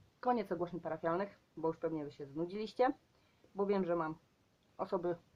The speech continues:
przy sobie, które naprawdę mnie lubią, naprawdę lubią oglądać moje drapania. Są ze mną cały czas, czy piszą, czy nie, ja widzę, kochani, widzę, kto, kto jest,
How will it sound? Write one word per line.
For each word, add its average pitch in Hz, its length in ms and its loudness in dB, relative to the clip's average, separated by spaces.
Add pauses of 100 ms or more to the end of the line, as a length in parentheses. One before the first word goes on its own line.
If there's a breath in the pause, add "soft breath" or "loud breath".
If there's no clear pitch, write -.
(100)
przy - 120 -14
sobie, 165 260 -6
które 156 320 -4 (140)
naprawdę 208 460 6
mnie 175 140 2
lubią, 175 320 2 (300 soft breath)
naprawdę 339 360 6
lubią 190 260 4
oglądać 170 500 0
moje 156 220 -4
drapania. 165 460 0 (1080)
Są 233 260 6
ze 196 120 6
mną 180 180 2
cały 196 300 4
czas, 175 300 0
czy 294 140 2
piszą, 254 320 -2
czy - 140 -6
nie, 226 160 0
ja 240 140 6
widzę, 226 420 -2
kochani, 151 480 -6
widzę, 208 340 -2
kto, 165 460 -2 (1040)
kto 226 200 0
jest, 208 380 2